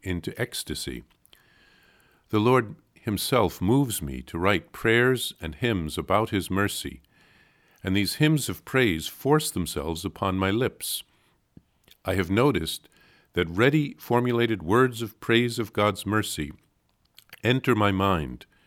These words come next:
and so I have resolved to write them down in so far as is in my, within my power. I can feel God urging me to do so. One of the sisters came into my cell for a little while.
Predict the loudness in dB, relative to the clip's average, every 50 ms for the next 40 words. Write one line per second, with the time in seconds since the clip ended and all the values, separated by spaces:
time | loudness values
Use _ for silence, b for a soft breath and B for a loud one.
0 | b b b b b b b b b -10 -10 -8 -8 -6 -2 0 2 4 4 4
1 | 2 0 0 0 0 -2 2 2 4 4 4 2 0 -2 -2 0 2 2 0 0
2 | -2 -4 -2 0 2 2 2 2 2 0 -2 -6 -12 -16 b b b b b b
3 | -8 -8 -6 -6 -6 -6 -6 -4 -2 0 2 2 2 2 2 0 -2 -6 -4 -2
4 | -2 -2 -2 -4 -10 _ -4 -4 -2 -2 0 0 -2 -2 -2 -6 _ _ -6 -6
5 | -4 0 0 0 0 0 0 -2 -2 -4 -6 -8 -4 -2 -2 -2 -2 -4 -8 -12
6 | _ _ _ B B B B B B B B B B B B B B -8 -4 -4
7 | -4 -4 -4 -4 -2 0 2 2 2 2 0 2 2 2 2 2 -2 -6 -4 -2
8 | -2 -2 -2 -4 -4 -4 -4 -4 -6 -8 -8 -6 -6 -4 -2 -2 -4 -4 -6 -8
9 | -8 -8 -8 -12 -18 _ _ _ _ _ _ _ _ _ _ _ _ _ _ _
10 | _ -20 -20 b b b b b b b b b b b b b b b b b
11 | b b 0 2 2 2 2 0 0 0 -2 -2 -2 -2 -4 -4 -4 -2 -2 0
12 | 2 2 2 0 -2 -2 -2 0 0 -2 -2 0 2 2 2 2 0 -2 -4 -4
13 | -2 0 0 0 0 0 0 0 -2 -2 -2 -4 -4 -4 -6